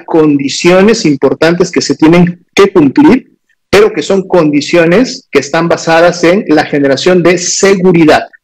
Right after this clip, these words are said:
seguridad para que el regreso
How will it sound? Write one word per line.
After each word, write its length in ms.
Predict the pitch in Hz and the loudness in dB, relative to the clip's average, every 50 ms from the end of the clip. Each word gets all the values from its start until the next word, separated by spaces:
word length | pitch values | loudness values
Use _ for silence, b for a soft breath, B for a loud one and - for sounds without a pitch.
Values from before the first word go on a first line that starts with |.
| _ _ | _ _
seguridad 960 | - - - - 165 156 147 143 147 143 143 143 147 160 170 214 247 233 - _ _ _ _ | -8 -6 -2 0 2 2 2 2 2 4 4 4 4 4 2 2 0 -4 -10 _ _ _ _
para 280 | 156 151 160 165 160 - | -2 0 0 -2 -2 -2
que 260 | - 185 220 233 - _ | -2 -2 -2 -2 -2 _
el 200 | 143 131 135 131 | -6 -6 -4 -6
regreso 680 | 127 123 123 131 143 165 175 175 - - 233 302 - | -6 -4 0 0 2 2 2 0 0 0 0 0 -2